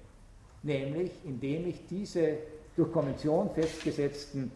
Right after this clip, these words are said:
Begriffe zum Beispiel nehme und ihnen eine andere Bedeutung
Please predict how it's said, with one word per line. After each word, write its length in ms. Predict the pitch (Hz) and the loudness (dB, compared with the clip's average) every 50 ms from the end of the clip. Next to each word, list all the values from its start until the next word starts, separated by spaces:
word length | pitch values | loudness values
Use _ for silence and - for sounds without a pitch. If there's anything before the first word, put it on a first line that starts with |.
| - | 0
Begriffe 480 | - 156 151 - 156 190 175 - 156 143 | 0 0 4 6 4 4 6 4 -2 -2
zum 160 | - 143 123 | -2 -6 -2
Beispiel 380 | - 123 120 117 - - 117 107 | 0 0 0 0 0 -4 -4 -2
nehme 480 | 107 110 113 117 123 135 151 185 208 - - - - - - - - - - - - - | 0 0 0 0 0 -2 -2 -2 -4 -4 -6 -12 -16 -18 -20 -20 -20 -20 -20 -18 -4 0
und 160 | 190 175 - - - - | 0 0 0 0 0 4
ihnen 540 | 196 220 247 262 262 247 240 240 240 226 - - | 4 4 4 4 4 6 6 6 6 4 2 -2
eine 400 | 208 208 208 214 147 - - - | -2 -2 -2 -2 -4 -4 -4 -2
andere 680 | 147 170 208 226 226 214 190 196 190 180 170 170 170 | -2 0 0 0 -2 -2 0 2 2 2 4 2 2
Bedeutung 1160 | 170 - 151 143 139 - - 143 131 131 139 143 180 180 - - - 160 156 151 151 147 147 | 2 0 0 -2 -2 0 4 8 8 10 10 8 6 2 0 -4 -4 -2 -2 0 0 -2 -4